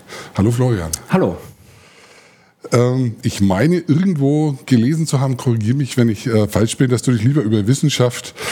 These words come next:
Speaker 1: als über, ähm, Esoterik unterhältst. Warum machst du bei der Mondverschwörung eine Ausnahme?
Speaker 2: Also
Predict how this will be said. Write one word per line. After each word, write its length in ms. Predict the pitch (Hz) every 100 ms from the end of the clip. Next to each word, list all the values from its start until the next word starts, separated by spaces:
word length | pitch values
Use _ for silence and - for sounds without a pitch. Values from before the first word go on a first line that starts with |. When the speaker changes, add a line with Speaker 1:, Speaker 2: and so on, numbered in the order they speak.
| -
Speaker 1:
als 380 | - 113 113 -
über, 380 | 123 107 107 104
ähm, 720 | 98 107 101 95 95 95 92 90 -
Esoterik 600 | 117 101 98 98 117 117
unterhältst. 680 | 104 110 104 101 101 - - -
Warum 200 | 107 101
machst 200 | 104 98
du 60 | 101
bei 100 | 95
der 260 | 95 90 87
Mondverschwörung 1080 | 85 87 90 110 113 110 - 98 98 87
eine 140 | 85 87
Ausnahme? 520 | 82 - 90 73 78 - - -
Speaker 2:
Also 320 | 107 104 107